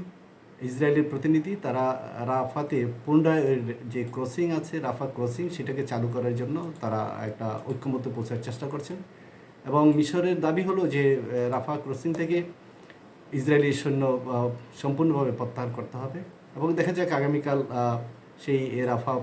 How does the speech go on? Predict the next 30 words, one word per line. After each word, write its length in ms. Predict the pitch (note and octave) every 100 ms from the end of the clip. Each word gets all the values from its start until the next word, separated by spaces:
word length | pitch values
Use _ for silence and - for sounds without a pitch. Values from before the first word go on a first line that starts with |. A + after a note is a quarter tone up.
| -
পুনরায় 360 | C3+ B2 B2 A#2 A#2+
চালু 220 | B2 B2 B2
হয় 200 | C3 A#2+
কি 80 | D#3
না। 100 | F3+ - - - - -
তবে 160 | C3+
আমরা 200 | C#3 C#3
আশাবাদী 420 | C3+ F3 F3+ F#3
যে 220 | F3 F3+ E3
আস-, 560 | A#2 - - - -
যে 120 | B2+
একটি, 360 | A#2 A#2 C#3 B2+
আহ, 680 | A#2+ - A#2 A2+ A2 A2 -
সুন্দর 520 | - C#3 B2 B2 A#2
একটি 180 | - -
সমাধান 360 | - A#2+ A#2 A#2
হবে 220 | C#3 E3+ - - - -
এবং 200 | B2+ C3
সমাধান 520 | B2+ C#3 C3+ C#3+ C#3+ C#3 - - - - -
হওয়ার 180 | C3+ C#3
পথেই, 440 | C3+ C3 D3+ C#3+ C#3 - A#2+
আম, 240 | A#2+ A#2+
আহ, 280 | A2+ A2+ A2+ - - - -
চলছে 400 | C3 C3 - F#3 - - - -
এবং 180 | C#3 D3+
আশা 220 | - G#3
করছি 300 | G#3 G#3 F3+
যে 280 | D3+ C#3 C#3 - - - - - - C#3
আমেরিকার 420 | C#3+ D3+ D3+ C#3+ A2+ - - B2
রাষ্ট্রপতি 640 | B2 A#2+ - C#3 C3+ C3